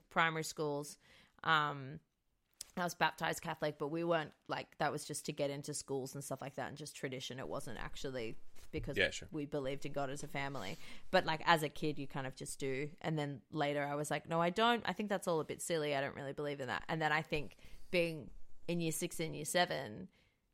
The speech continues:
Speaker 1: a lot of people, I've, and Luca and I were talking about this, you kind of be like, "Okay, so if I don't believe in God,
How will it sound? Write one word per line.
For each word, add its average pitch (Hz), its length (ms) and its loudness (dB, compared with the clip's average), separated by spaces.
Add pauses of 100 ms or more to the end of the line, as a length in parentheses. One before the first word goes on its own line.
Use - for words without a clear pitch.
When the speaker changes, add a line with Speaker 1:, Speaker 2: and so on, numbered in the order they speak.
(600)
Speaker 1:
a 160 120 10
lot 160 160 6
of 151 120 -4 (160)
people, 143 400 -4
I've, 151 200 -6 (200)
and 156 280 -4
Luca 156 300 0
and 147 140 -2
I 143 80 -4
were 147 80 -6
talking 151 160 -4
about 139 180 -4
this, 147 240 -8
you 175 140 -6
kind 156 240 2
of 143 80 -6
be 151 80 0
like, 139 240 0
"Okay, 202 240 2
so 180 160 4
if 170 100 0
I 220 140 12
don't 311 200 6
believe 208 300 6
in 170 140 2
God, 160 560 6